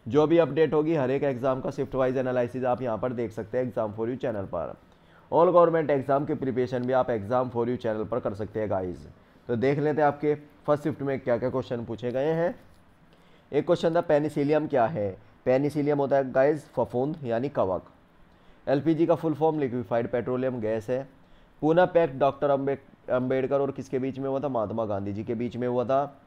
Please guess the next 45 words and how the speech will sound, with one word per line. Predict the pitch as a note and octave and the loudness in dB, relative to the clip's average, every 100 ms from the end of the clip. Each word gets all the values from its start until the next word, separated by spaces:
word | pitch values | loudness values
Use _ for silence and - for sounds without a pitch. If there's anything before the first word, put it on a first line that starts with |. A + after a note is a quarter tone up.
| _ - - - | _ -20 -18 -2
महावीर | B2 C3 C#3+ D#3 | 2 4 4 2
का | D#3+ | 2
जन्म | D3+ D3+ | 2 0
कहाँ | D3 C#3+ | 2 2
हुआ | D3 D3 | 4 2
था? | D3+ | 2
वैशाली | C3 B2 B2+ B2 | 2 0 0 -2
के | B2+ | -2
कुंडलपुर, | B2+ B2 A#2 A#2 A2 C#3+ | -4 -2 -2 -2 -2 -4
जिसे | B2 A2 A#2+ | -4 -6 -4
कुंडल | A#2+ A2+ A2+ | -4 -2 -2
ग्राम | G#2 G#2 G#2 | -2 -2 -2
भी | C3 | -2
बोलते | D#3 B2 G2+ G2+ | 0 0 0 -4
हैं। | A2 F#2+ E2+ G1+ _ _ _ _ _ - | -6 -6 -8 -12 _ _ _ _ _ -4
अगला | A#2+ C#3 | 0 2
क्वेश्चन | C#3 C#3+ D3 | 2 0 0
देख | C#3+ | 0
लेते | C#3+ B2 | -2 -2
हैं | C#3+ | 0
गाइस, | C#3+ D3+ E3 D3+ - _ _ - | 2 2 0 -8 -18 _ _ -16
जिला | G#2 B2+ D3 | -6 0 4
न्यायाधीश | D#3 D#3 D3+ D3 D3 | 4 2 0 -2 -4
किसके | D3+ - | -6 -2
अंदर | D3+ C3+ C3+ C3+ | -2 0 0 2
कार्य | B2 B2 B2+ | 4 2 2
करता | B2+ B2 | 0 2
है? | C3+ | 2
ये | C3+ | 2
हाई | C3+ G#2 | 0 -2
कोर्ट | G#2+ A#2+ | 0 0
के | A#2+ | 0
अंदर | B2+ B2+ | 0 0
कार्य | B2+ B2 B2+ | 2 2 2
करता | B2+ B2 - C3 | -2 -2 2 2
है। | C#3+ C#3 - _ _ _ _ _ - - - - - - - - | 2 -2 -12 _ _ _ _ _ -20 -20 -20 -20 -20 -20 -20 -16
डेसिबल | A#2 C#3 D3 D3+ D3+ | 0 2 4 4 2
किसकी | C#3+ B2+ C#3 | 2 -4 0
मापन | B2 A#2 B2 B2+ | 2 4 4 2
इकाई | C3+ C3+ | 4 4
है | C3+ | 4
या | C#3 | 2
ध्वनि | G#2+ D#3 G#2+ A2+ | 0 -4 -4 -4
की | B2 | 0
है? | C3 C#3+ | 2 2